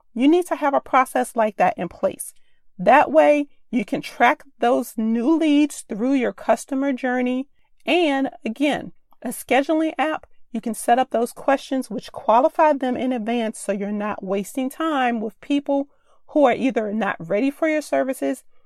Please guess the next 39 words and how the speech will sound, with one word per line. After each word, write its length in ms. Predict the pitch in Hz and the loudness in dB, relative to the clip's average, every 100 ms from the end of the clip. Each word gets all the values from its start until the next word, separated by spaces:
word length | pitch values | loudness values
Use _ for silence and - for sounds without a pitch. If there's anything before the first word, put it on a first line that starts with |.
| _ - | _ -6
or 140 | 196 | -4
just 320 | 190 202 - - | -2 -2 -4 -4
are 140 | 185 | -2
not 240 | 190 202 - | -2 -4 -2
a 100 | 202 | -2
good 240 | 202 - | -2 -6
fit, 340 | - 190 - _ - _ _ | -6 -8 -8 _ -20 _ _
which 200 | 190 - | -8 0
that 160 | 220 - | 2 4
also 380 | 208 247 - 285 | 6 4 4 0
means 540 | 262 254 240 226 - _ _ _ _ _ | 0 -2 -4 -6 -10 _ _ _ _ _
make 260 | 220 240 302 | -2 -2 -2
sure 260 | - 349 | 0 0
that 160 | 294 220 | 2 2
that 260 | 226 - - | 0 -2 -8
qualifying 800 | - - 220 262 - 277 269 | -4 2 4 2 -2 -4 -4
call 480 | 269 - 262 254 254 _ - - | -4 0 2 2 -2 _ -20 -2
is 300 | 208 180 - _ - | -2 -2 -8 _ -8
at 180 | 214 | -6
least 340 | 190 254 247 - | -4 -4 -4 -6
fifteen 520 | - 294 - 302 277 | -4 -4 -2 0 2
minutes, 380 | 269 269 294 - - - _ | 0 -2 -6 -14 -20 -20 _
but 160 | - - | -4 -2
no 280 | 226 262 285 | 2 2 4
more 280 | 269 240 240 | 4 2 2
than 260 | 233 240 | 0 -2
thirty 340 | - 226 247 214 | 0 0 2 -2
minutes, 360 | 208 190 - | -4 -8 -10
because 300 | - - 220 | -12 -6 -2
it 140 | 254 247 | -2 0
will 160 | 320 | 0
not 200 | 330 311 | 0 -2
take 240 | - 311 - | -2 -2 -2
you 100 | 214 | 0
that 220 | 226 - | 0 0
long 220 | 220 220 | -2 -2
to 120 | - | -8
figure 340 | - 262 233 226 | -6 -4 -2 2
out 260 | 226 214 | 2 2